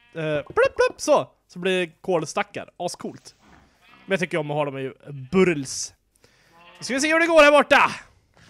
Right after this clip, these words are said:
Om vi får ordning på hotellet. Jag behöver ju säkert flera såna här ingots sen i alla fall.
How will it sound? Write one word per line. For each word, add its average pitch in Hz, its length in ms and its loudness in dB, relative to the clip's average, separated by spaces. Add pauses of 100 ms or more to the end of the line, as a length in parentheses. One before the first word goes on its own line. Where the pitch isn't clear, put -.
(1500)
Om 160 120 -18
vi 160 80 -12
får 185 160 -6
ordning 185 300 -2
på 214 160 -4
hotellet. 190 760 -6 (2250)
Jag 165 120 -12
behöver 185 440 0
ju 175 320 2
säkert 175 380 -6
flera 156 240 -6
såna 151 160 -12
här 135 280 -8 (220)
ingots 143 720 -12
sen 131 400 -14
i - 20 -12
alla 123 180 -12
fall. 127 340 -10